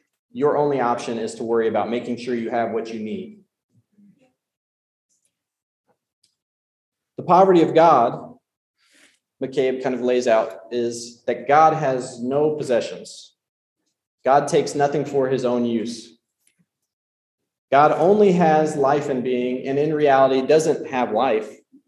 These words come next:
as much as is life, similar to how God doesn't have wisdom or goodness, but God is wisdom.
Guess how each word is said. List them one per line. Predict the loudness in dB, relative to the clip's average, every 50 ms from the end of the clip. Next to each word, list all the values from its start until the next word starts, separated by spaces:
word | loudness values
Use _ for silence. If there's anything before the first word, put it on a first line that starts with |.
| _ _ _ _ _ _ -20 -20 -20 _ -18 -14 -10 -4 -4
as | -2 0 0
much | 0 0 0 0
as | -2 -4 -4 -6 -4
is | -2 -2 -2 -2 -2
life, | -2 -2 -4 -4 -6 -10 -16 -20 -20 _ _
similar | -8 -6 -4 -2 0 0 2
to | 0 0
how | 0 0 0
God | 2 2 2 2 2
doesn't | 0 -2 -2 -4 -6
have | -6 -6 -8 -6
wisdom | -6 -6 -6 -6 -8 -10 -10
or | -10 -8 -8
goodness, | -8 -8 -8 -10 -12 -12
but | -12 -10 -6
God | -4 -2 -2 -4 -6 -8 -10
is | -8 -8 -8 -8 -8 -10 -8
wisdom. | -8 -8 -8 -8 -12 -14 -16 -16 -18